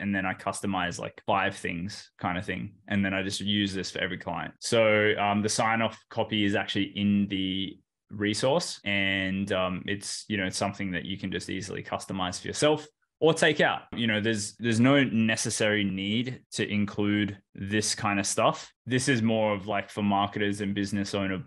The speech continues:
you know, authors. You know, if you don't have a book like that, this is just an added scarcity, urgency kind of thing, um, that we add in to, to make people, like,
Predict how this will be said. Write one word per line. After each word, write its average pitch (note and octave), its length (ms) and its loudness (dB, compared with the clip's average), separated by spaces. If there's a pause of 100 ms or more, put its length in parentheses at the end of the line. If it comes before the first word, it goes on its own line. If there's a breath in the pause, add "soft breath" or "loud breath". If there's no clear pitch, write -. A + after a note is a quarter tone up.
(160)
you G2+ 80 -2
know, - 80 -2
authors. G2 640 -4 (140)
You G2+ 160 -4
know, F2+ 60 -2
if - 120 -8
you A#2 80 2
don't A2+ 140 4
have G#2+ 180 2
a G#2 80 4
book G#2 220 -2
like G2 220 0
that, F#2+ 240 0 (100)
this B2 180 2
is G#2+ 140 4
just - 340 -2
an G2+ 160 -2
added G2+ 380 0 (100)
scarcity, G#2 920 0
urgency A2+ 640 0
kind A2+ 220 0
of A2 60 -2
thing, C3+ 280 -4 (180)
um, G2 240 0
that - 120 -6
we G#2 200 0
add G2 160 0
in G2 300 -2
to, F#2 360 -4 (120)
to G#2 100 -4
make F#2+ 200 -2
people, G#2 460 -10
like, - 260 -12